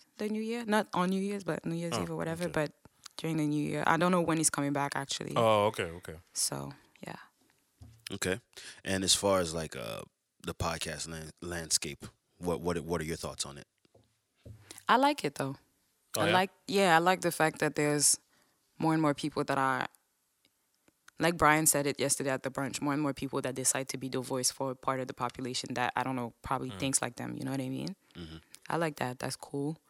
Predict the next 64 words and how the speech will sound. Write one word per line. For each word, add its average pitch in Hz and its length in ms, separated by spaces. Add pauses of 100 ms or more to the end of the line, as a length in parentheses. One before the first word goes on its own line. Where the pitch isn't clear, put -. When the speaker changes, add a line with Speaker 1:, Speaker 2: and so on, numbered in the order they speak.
(440)
Speaker 1:
Um, 135 560 (500)
yeah, 185 160
there's 165 200
more 160 140
and 165 100
more 151 160
popping 143 340
up, 160 220 (200)
and 135 760 (440)
Speaker 2:
There's - 140
a - 60
lot. 131 200 (400)
Speaker 1:
yeah, 147 420 (120)
it 160 140
just - 160
happened. 143 420
When 160 80
I 285 100
started 233 260
my 226 120
podcast, 214 460
nobody 175 480
was 160 140
there, 151 180
probably 151 420
D'amour 143 320
et 135 60
de 127 80
Sexe, 127 240
that's 127 220
it. - 180 (580)
Speaker 3:
That 85 140
was 80 120
what, 80 220
a 87 40
year 85 200
ago? 131 180 (160)
Year 95 140
and 104 80
a - 20
Speaker 1:
Nah, 165 80
I 196 40
Speaker 3:
half? 156 100
Speaker 1:
started 175 240
my 269 100
podcast 135 400
a 131 40
long 127 280
time, 120 200
Speaker 3:
Two 135 100
Speaker 1:
at 147 80
Speaker 3:
years 160 100
Speaker 1:
least 165 120
Speaker 3:
ago? - 80
Speaker 1:
two 165 120
years 147 280
ago, 131 260
but 131 160
then 135 140
I 131 100
stopped 131 320
multiple 127 280
times. - 460
Speaker 3:
Mm-hmm. 71 100